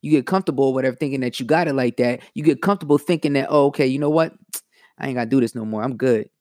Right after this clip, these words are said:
She ain't going nowhere." Yeah, aight. <laughs> Yeah, aight. You keep, you keep doing that same routine all you want to. It, it, it's like this. It's, it's gonna look, it's gonna get bad for you real quick.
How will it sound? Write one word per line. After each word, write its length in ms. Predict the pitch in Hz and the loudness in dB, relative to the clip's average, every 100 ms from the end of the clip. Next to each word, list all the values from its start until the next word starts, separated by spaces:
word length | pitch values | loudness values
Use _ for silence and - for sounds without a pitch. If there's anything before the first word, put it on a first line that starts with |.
| _ | _
She 160 | - 160 | -4 -2
ain't 100 | 117 | -2
going 140 | 113 | -6
nowhere." 380 | 110 117 120 127 _ _ - | -6 -8 -8 -12 _ _ -14
Yeah, 240 | - 110 | -8 -4
aight. 340 | 143 127 101 - _ - - - | -4 -4 -8 -16 _ -8 -6 0
<laughs> 240 | 190 - _ _ _ _ - | -2 -2 _ _ _ _ -4
Yeah, 420 | 117 113 143 131 | 0 2 2 0
aight. 140 | 110 - _ _ _ _ _ _ _ _ _ - | -2 -6 _ _ _ _ _ _ _ _ _ -6
You 100 | 131 | -6
keep, 300 | - 175 135 | -2 -4 -4
you 160 | 135 165 | -6 -4
keep 220 | 202 160 | -2 2
doing 240 | 156 170 | 4 4
that 140 | 160 151 | 2 0
same 360 | - 175 175 | -2 -2 -2
routine 400 | 160 170 - 180 | 0 -2 -2 -4
all 160 | 165 143 | -4 -6
you 160 | 156 151 | -4 -2
want 220 | 170 160 | -2 -2
to. 200 | 147 123 | -2 0
It, 140 | 156 | 0
it, 180 | - 156 | 0 -2
it's 120 | 151 | -2
like 180 | 165 147 | 0 0
this. 200 | 147 135 | 2 0
It's, 100 | 147 | -2
it's 140 | 135 135 | -6 -4
gonna 240 | 151 151 | -4 -2
look, 160 | 151 139 | -2 -4
it's 120 | 131 | -6
gonna 180 | 135 147 | -2 -2
get 160 | 143 123 | 0 2
bad 300 | 139 139 - | 2 2 0
for 80 | |
you 120 | 135 123 | -4 0
real 220 | 135 135 | 2 2
quick. 320 | - 120 - | 2 0 -2